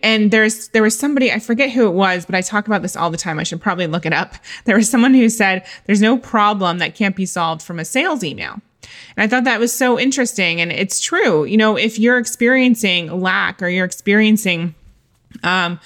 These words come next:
you know, just a lack of, of financial abundance, well, you can learn how to sell. You can learn how to put your product out into the world. And when you know how to do that, and that's a skill set you're confident in,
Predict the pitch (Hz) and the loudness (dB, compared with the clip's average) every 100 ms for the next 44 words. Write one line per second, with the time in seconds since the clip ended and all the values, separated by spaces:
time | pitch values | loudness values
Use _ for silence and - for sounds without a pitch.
0 | - - - 196 175 180 214 196 190 202 | -20 -20 -4 -2 0 -2 0 0 0 -2
1 | 185 - 180 202 180 180 214 214 180 175 | -2 -4 -4 -4 -2 -2 -2 -2 -2 -2
2 | 247 247 151 151 - 202 214 208 202 220 | 0 -2 -4 -8 -6 -2 0 0 0 0
3 | 233 320 208 208 226 214 190 175 - 269 | 0 0 2 2 2 0 -2 -4 -2 -2
4 | 175 160 220 262 214 220 226 196 185 226 | -2 -4 -2 2 2 2 2 0 -4 -4
5 | 190 175 - 190 185 - 175 - 180 175 | -4 -4 -2 -2 -2 -4 -6 -6 -8 -10
6 | 151 175 202 139 - - - - - 214 | -8 -4 -2 -4 -10 -14 -14 -18 -2 2
7 | 220 226 208 214 262 269 233 190 160 202 | 4 6 4 4 2 0 2 0 2 2
8 | 233 170 170 170 196 185 190 190 - - | 4 2 -2 -2 0 0 -2 -4 -4 0
9 | 226 233 208 - 185 170 - 220 294 285 | 0 0 -2 -2 -6 -6 -4 -2 0 0
10 | 190 - 156 151 254 | 0 0 -2 0 -2